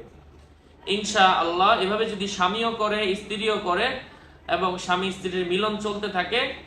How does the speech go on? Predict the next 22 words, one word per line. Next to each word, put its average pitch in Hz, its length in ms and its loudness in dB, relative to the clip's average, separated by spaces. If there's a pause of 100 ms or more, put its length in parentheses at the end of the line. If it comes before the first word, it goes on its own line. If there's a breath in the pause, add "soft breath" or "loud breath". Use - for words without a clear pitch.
(120)
প্রতিদিনই 262 400 -2
করতে 247 300 -2
হবে 196 200 2
এমন 160 200 0
না। 117 240 -10
স্বামী 165 280 -6
স্ত্রীর 170 320 -6
মিলন 208 280 -2
তারা 156 220 0
তাদের 151 300 -4
নিয়ম 175 220 -2
অনুযায়ী 156 400 -2
তবে 165 160 -4
কন্টিনিউ 202 420 -2
তুলনামূলক 214 460 0
একটু 180 220 -2
বেশি 190 260 2
করবে। 127 440 -6 (600 loud breath)
আল্লাহ 170 240 2
সুবহানাহু 156 460 2
ওয়া 147 100 4
তাআলা 160 520 4